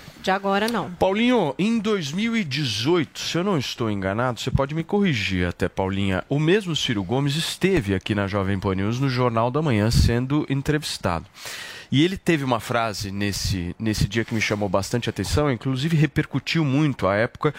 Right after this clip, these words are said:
Speaker 2: dizendo que a Venezuela era uma democracia. E ele foi enfático dizendo isso. "Não, a Venezuela é uma democracia." Quatro anos depois, ele diz que abomina o regime da Venezuela.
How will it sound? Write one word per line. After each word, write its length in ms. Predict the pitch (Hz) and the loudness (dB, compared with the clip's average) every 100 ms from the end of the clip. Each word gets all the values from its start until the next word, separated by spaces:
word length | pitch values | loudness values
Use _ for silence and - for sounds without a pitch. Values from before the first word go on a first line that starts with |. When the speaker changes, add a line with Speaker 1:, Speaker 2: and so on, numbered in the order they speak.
| - - | -10 -10
Speaker 2:
dizendo 320 | 127 123 160 | -4 0 0
que 120 | 160 | 2
a 160 | 165 165 - | 0 0 -4
Venezuela 680 | 135 160 175 135 139 165 160 | 0 0 0 0 0 2 0
era 140 | 170 | -2
uma 160 | 180 175 | -2 -2
democracia. 840 | 175 170 - 147 - - 98 85 | -2 -4 -4 -4 -2 -4 -2 -2
E 140 | 98 | -2
ele 80 | 131 | -2
foi 200 | 139 170 | -2 -4
enfático 840 | 202 - - - 127 - - - | -4 -6 -6 -2 -2 -4 -8 -6
dizendo 400 | 107 92 107 98 | -6 -4 -2 -2
isso. 220 | 82 - 147 | -4 -2 2
"Não, 120 | 120 | 2
a 40 | |
Venezuela 720 | 110 131 135 131 143 165 175 147 | 2 0 0 2 2 2 2 2
é 160 | 156 | 0
uma 180 | 175 170 | -2 -2
democracia." 680 | 160 151 147 135 - - - - - - - - | -2 -2 -4 -4 -4 -8 -8 -14 -16 -16 -18 -8
Quatro 420 | - 247 285 - 143 | 0 0 -2 -4 -2
anos 260 | 127 98 | -2 -4
depois, 880 | 95 - 135 175 165 80 - - - - | -6 -4 0 0 0 -2 -6 -8 -8 0
ele 380 | 151 180 208 190 | 2 2 0 -2
diz 300 | 120 185 - | -2 -4 0
que 120 | 196 | 0
abomina 840 | 180 156 196 156 147 190 214 220 - | 0 0 0 2 0 0 2 0 -2
o 120 | - 175 | -2 2
regime 420 | 175 135 143 170 | 2 2 -2 0
da 140 | 156 | 0
Venezuela. 680 | 151 151 147 131 107 85 82 | 0 -4 -4 -2 -2 -2 -6